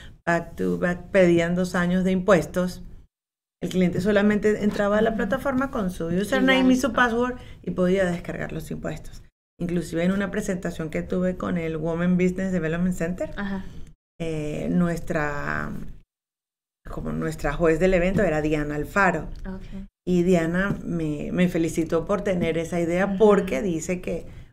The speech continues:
Speaker 1: uno de los puntos de traba con los créditos fue eso.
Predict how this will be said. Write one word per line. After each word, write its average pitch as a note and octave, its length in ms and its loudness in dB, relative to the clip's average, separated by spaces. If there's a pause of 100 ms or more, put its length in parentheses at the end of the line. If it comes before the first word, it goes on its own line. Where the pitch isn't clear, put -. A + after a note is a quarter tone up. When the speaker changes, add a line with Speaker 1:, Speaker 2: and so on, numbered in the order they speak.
(120)
Speaker 1:
uno F#3 240 4
de F#3 140 2
los E3 160 -2
puntos F#3 580 -2
de F3+ 140 0
traba F3+ 640 2 (420)
con F3 140 2
los E3 120 0
créditos F#3+ 440 2
fue F3+ 340 -2
eso. G3 300 -6